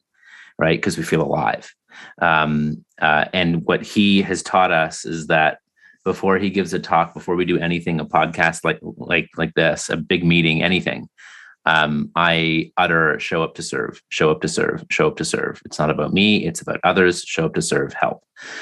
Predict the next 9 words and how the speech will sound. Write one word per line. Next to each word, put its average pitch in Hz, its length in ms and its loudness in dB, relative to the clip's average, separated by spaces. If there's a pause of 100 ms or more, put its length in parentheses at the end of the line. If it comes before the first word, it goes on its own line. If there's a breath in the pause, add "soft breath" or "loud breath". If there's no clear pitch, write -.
(200 loud breath)
Um, 78 540 2 (160)
and 90 260 2
when 98 160 6
we 95 140 6
speak, - 480 2 (100)
our, 92 400 4
our 90 160 2
rules 104 460 4
are 87 560 2